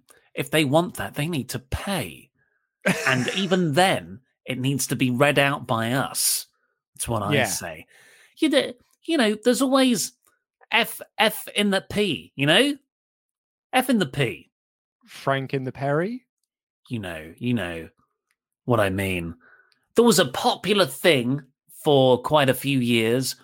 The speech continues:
Speaker 1: where if anyone was interviewed in a vox pop on the news, they would say, "Right in the," you know, "You not, you not seen this?"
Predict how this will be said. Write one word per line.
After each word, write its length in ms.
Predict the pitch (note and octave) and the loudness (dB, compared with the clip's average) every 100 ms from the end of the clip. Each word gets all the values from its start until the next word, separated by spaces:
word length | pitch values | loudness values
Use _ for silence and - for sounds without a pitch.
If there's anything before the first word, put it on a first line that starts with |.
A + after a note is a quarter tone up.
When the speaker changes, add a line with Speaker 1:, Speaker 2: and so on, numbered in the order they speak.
| _ | _
Speaker 1:
where 140 | C3 | 0
if 100 | B2 - - | 0 -2 -2
anyone 420 | E3 F3 E3 D#3+ | 0 2 2 2
was 180 | D3 B2 - | 0 -2 -4
interviewed 600 | D#3+ D3 D3+ D3+ E3+ C#3 | -2 -2 -2 -2 0 0
in 80 | A#2+ | 0
a 40 | |
vox 440 | G#2+ A#2 D3 - - | 0 0 0 -2 -2
pop 320 | D3+ C#3 - | 0 0 0
on 100 | B2+ | -2
the 100 | A2+ | 0
news, 680 | A#2 C3 C#3+ E3 E3 - - _ _ _ _ _ _ | 0 2 2 0 0 -2 -4 _ _ _ _ _ _
they 280 | A#2+ B2 B2+ | -2 2 2
would 200 | A#2+ A#2 | 2 -2
say, 560 | - C3+ B2 A#2+ A#2 - _ _ _ _ _ _ _ _ _ _ _ - | 0 2 2 2 -2 -6 _ _ _ _ _ _ _ _ _ _ _ -4
"Right 420 | C3+ D3+ D#3 - | 2 2 2 -2
in 280 | C3+ C3 A#2+ | -2 -2 0
the," 360 | A#2+ A#2 G2 - | 0 0 0 -6
you 160 | C3+ D3 | -4 -2
know, 220 | A2 D2+ - _ _ _ _ _ _ | -2 -6 -16 _ _ _ _ _ _
"You 80 | C#4 | -10
not, 200 | F#4 F#4 - | -8 -10 -10
you 60 | F4 | -8
not 160 | F#4 | -4
seen 320 | - F4 G4+ G4+ | -4 -2 -4 0
this?" 460 | B4 - - - | 0 0 -4 -8